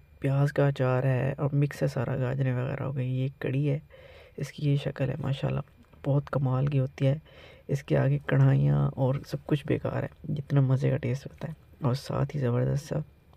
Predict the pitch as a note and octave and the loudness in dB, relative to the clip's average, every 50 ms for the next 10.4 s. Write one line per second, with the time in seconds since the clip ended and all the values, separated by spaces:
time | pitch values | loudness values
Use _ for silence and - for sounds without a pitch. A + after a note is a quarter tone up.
0 | - _ - - - - - - D3 C#3+ C#3 D3+ D3+ D3 D#3+ D#3 - D#3+ E3 - | -20 _ -20 -20 -20 -12 -4 2 4 4 6 6 6 4 4 2 0 0 -2 -2
1 | - - - - - - - - - - - - C#3 C#3 C#3 C3 B2 A#2+ C3+ - | -8 -16 -20 -20 -20 -20 -20 -20 -20 -14 -4 2 4 4 6 6 4 2 0 -4
2 | - - D#3 D#3+ D#3+ D3+ C#3+ C#3 C#3+ C#3 C#3+ C3+ C#3 - - D3 C#3+ C#3+ C#3+ - | -2 0 0 2 4 4 4 4 4 4 4 2 0 0 2 2 2 2 2 -2
3 | - - - - - - - - - - - - - - - - - C#3 C#3 C#3+ | -8 -20 -20 -20 -20 -20 -20 -20 -20 -20 -20 -20 -20 -20 -4 2 4 6 8 8
4 | C#3+ C#3+ C#3 C3+ - D#3+ D#3 D#3+ - - - _ - - - - - - - - | 8 8 8 6 6 2 0 0 -2 -10 -20 _ -20 -20 -20 -20 -20 -8 -2 2
5 | C#3 C3 C3 C3 C3 C3+ C#3 - - - D#3+ D3+ D3 C#3+ C#3+ D3 D#3 - - - | 4 4 4 4 4 2 2 0 0 0 2 4 6 6 4 2 0 -6 -16 -20
6 | _ _ _ - _ - - - - - - - - - - - - - B2+ B2 | _ _ _ -20 _ -20 -20 -20 -20 -20 -20 -20 -20 -20 -20 -8 -2 0 2 2
7 | C3 C3 C#3 C#3 B2+ B2 A#2 - A#2 A#2+ - - C3 - - - C#3 C#3 - - | 2 2 0 0 -2 -2 -2 -2 -4 -6 -4 -4 -4 -4 -4 -6 -6 -6 -6 -6
8 | - - - B2 C#3 - - - - B2+ B2+ C3 C3+ C3+ - B2+ A#2+ B2+ C3 C3 | -6 -4 -6 -6 -8 -10 -12 -8 -6 -4 -2 -2 -4 -4 -6 -8 -6 -6 -4 -4
9 | B2 B2+ C3+ C#3 C#3 - B2+ C3 C#3 - - - - - B2+ B2+ C3 C3+ C#3 C#3 | -2 -2 0 0 0 0 -2 -2 -4 -6 -10 -10 -4 -2 0 2 2 2 0 0
10 | - - - - B2+ B2 C3 | -4 -6 -6 -4 -2 -2 -2